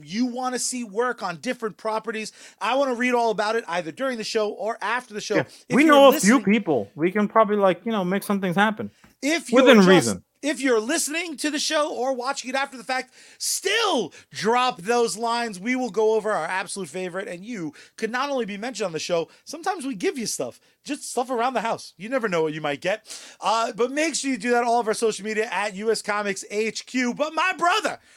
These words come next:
Speaker 2: Word.
Speaker 1: start my time, baby, 'cause I'm feeling frisky after that first topic.
Speaker 2: You know what? Um, I don't wanna say that that was gross and unsettling, but it was. So, Charlie,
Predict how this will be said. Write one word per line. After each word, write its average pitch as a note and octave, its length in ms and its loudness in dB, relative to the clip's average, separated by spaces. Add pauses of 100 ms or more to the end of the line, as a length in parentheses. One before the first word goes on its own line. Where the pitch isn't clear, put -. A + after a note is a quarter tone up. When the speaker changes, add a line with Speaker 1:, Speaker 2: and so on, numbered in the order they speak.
(100)
Speaker 2:
Word. A#3+ 240 12
Speaker 1:
start C#4+ 220 2
my D4 180 2
time, C#4 320 0
baby, A#3+ 240 0
'cause G3+ 140 -8
I'm B3+ 240 -4
feeling B3 360 0 (380)
frisky B3 840 2
after F#3+ 260 0
that F3 200 0
first F3+ 280 0
topic. C#3 460 -4 (200)
Speaker 2:
You C#3 100 -6
know D3+ 160 4
what? F3 320 4
Um, C3 320 6
I C3+ 100 4
don't F#3 180 4
wanna F#3 160 2
say F3 180 0
that D#3 140 2
that D3 160 4
was B2 120 -4
gross C#3+ 480 4
and C#3 180 -4
unsettling, F#3 760 2 (480)
but A#3+ 640 8
it G#3 540 8
was. D3+ 600 10
So, F3 180 2
Charlie, F3+ 800 4